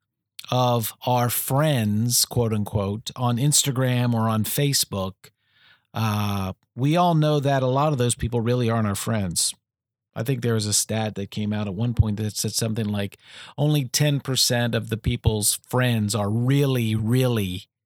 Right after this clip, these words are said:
their friends. Others are just acquaintances that we have.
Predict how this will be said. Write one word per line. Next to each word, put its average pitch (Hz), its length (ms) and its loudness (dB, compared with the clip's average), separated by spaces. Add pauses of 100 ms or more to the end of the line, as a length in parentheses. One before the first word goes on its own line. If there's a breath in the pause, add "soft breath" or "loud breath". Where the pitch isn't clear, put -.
(500)
their 113 220 0
friends. 104 680 -2
Others 117 400 0
are 113 220 -2
just 107 440 -2
acquaintances 104 1300 -2 (480)
that 110 240 -2
we 104 160 -2
have. 92 640 -2